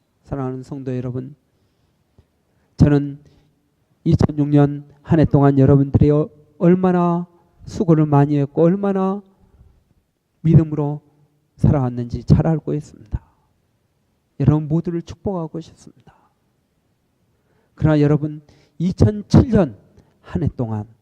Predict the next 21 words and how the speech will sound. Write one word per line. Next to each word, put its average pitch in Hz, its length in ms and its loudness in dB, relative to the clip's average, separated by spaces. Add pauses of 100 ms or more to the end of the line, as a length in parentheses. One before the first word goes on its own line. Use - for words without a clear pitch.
(300)
하나님께서 208 640 -4
부어주실 190 720 -4 (260)
그 - 140 -2
놀라운 156 520 -4 (340)
은혜를 139 380 -4
여러분 127 440 -10 (200)
기대해 117 340 -6
보시기를 110 440 -12
바랍니다. - 680 -8 (920)
오늘 170 640 4 (300)
이 202 160 4
부족한 208 440 2
종을 196 280 2
통해서 202 640 -2 (320)
새 196 380 2 (100)
포도주는 196 640 0 (260)
새 185 380 0
부대에 175 600 0 (200)
넣어야 156 320 4
된다고 147 640 -2 (300)
말씀해 143 520 -6